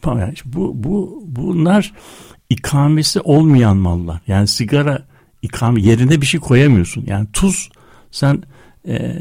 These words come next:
fiyatlar yükselse de incelse, şey azalsa da tuz tüketmek zorundasın. Çünkü insan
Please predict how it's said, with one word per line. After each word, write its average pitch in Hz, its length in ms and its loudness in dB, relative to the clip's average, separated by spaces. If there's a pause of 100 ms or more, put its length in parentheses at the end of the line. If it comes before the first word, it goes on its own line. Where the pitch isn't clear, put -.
(300)
fiyatlar 131 500 0
yükselse 131 640 0
de 127 240 0
incelse, 123 640 0
şey 131 240 -4
azalsa 131 640 0
da 190 100 0
tuz - 320 -4
tüketmek 147 540 -2
zorundasın. 120 600 0
Çünkü 131 240 -6
insan 160 520 0